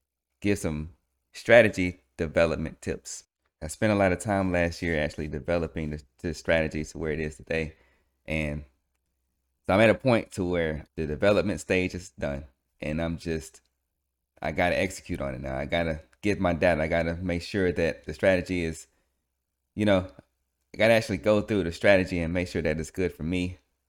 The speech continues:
and that to see the results of all the work that I put in. So I can't make any more updates. I can't make any more changes. If I see something different, nope, I gotta stick with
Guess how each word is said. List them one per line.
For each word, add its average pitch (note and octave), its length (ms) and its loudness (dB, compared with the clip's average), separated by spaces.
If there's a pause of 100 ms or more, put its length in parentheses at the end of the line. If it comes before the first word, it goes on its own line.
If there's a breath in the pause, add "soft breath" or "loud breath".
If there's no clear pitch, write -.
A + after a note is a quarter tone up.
(420)
and E2 220 -2
that D#2+ 320 0 (400)
to F2+ 80 -6
see D3 220 4
the B2+ 80 6
results G2 420 4
of E2 100 -6
all F2 160 6
the E2+ 80 -2
work E2+ 220 -2
that D2 80 -6
I C#2+ 100 -2
put D2 200 -6
in. C2+ 160 -12 (840)
So D#2 140 -4
I D2+ 100 -2
can't F#2+ 280 -2 (120)
make F2 260 -4
any F#2 140 -2
more F2+ 160 -2
updates. F#2 440 -2
I C#2+ 60 -6
can't F2 260 -4
make F2 160 -4
any E2+ 120 -6
more D#2 100 -6
changes. F#2+ 460 -2
If C#2 120 -10
I D2+ 120 -4
see G2+ 160 -4
something E2 320 -6
different, G2 400 -6 (760)
nope, F2+ 280 -2
I E2 100 -4
gotta E2 220 -2
stick - 340 -6
with D#2+ 200 -4